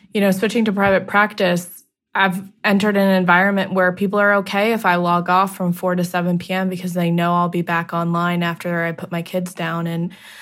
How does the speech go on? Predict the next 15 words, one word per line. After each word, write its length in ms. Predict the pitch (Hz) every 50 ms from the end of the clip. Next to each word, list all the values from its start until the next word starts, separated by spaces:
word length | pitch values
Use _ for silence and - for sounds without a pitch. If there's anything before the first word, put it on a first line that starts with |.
| - - - - _ _ _ -
it 80 | 202
was 160 | 202 202 185 202
important 480 | 202 185 196 226 220 196 214 208 190
for 200 | - - 196 185
me, 400 | 175 175 175 185 196 208 226 240
and, 240 | 240 220 196 180 190 -
and 100 | 175 180
I'm 140 | 175 170 170
sure 320 | 170 - 190 185 180 175
for 220 | 175 - 185 -
other 260 | - 175 175 180 180 180
younger 340 | 180 180 175 175 170 175
lawyer 600 | 175 175 175 170 170 170 170 170 170 170 175 - - _ _ _ _ _ _ _ -
parents, 680 | - - 202 185 180 175 185 233 226 - - - - - - - - - - - - - _ _ -
that 560 | 196 190 185 180 180 175 - - - -